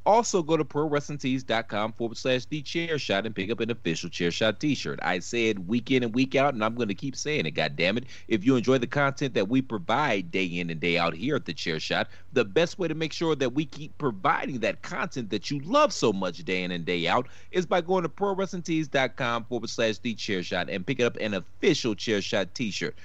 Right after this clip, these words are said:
We're on the P B S side of the game. We, we need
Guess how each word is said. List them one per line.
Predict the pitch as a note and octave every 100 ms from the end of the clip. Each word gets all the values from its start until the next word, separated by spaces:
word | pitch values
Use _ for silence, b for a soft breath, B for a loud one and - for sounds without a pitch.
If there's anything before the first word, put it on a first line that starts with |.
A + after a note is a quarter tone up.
| B B -
We're | C3 D#3+
on | C#3+
the | B2+
P | C#3+ C3
B | A#2+ B2
S | A2+
side | G#2+ F2
of | E2
the |
game. | E2 D#2+ C#2 C#2+
We, | G#2+ A2 G#2+ - - E3
we | F#3+ F#3 E3+
need | D#3+ E3 F3+ F#3+ E3+ C3 A2 F#2 -